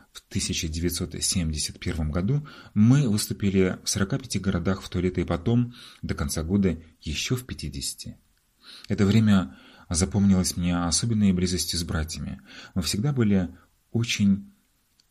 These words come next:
дружной и преданной друг другу группой. Много куролесили, дурачились и потрунир-, потрунивали друг над другом и над теми, кто с нами работал.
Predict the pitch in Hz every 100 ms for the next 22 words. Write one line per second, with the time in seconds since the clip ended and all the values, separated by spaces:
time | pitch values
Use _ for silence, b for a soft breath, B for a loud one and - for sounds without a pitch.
0 | _ 90 101 101 95 95 90 - 95 85
1 | 80 - 92 95 87 80 85 82 90 90
2 | 80 - 95 95 95 - 67 - _ -
3 | - b b b b 92 98 98 92 85
4 | 80 B _ - 101 95 151 - 120 110
5 | 95 85 120 - 110 101 - b b b
6 | b _ - 90 87 85 80 - 131 127
7 | 95 82 - - 92 - - 143 123 82
8 | 78 73 69 78 - 80 80 78 110 98
9 | 80 80 80 - 127 104 - B B -
10 | 101 - 90 80 76 65 - 76 78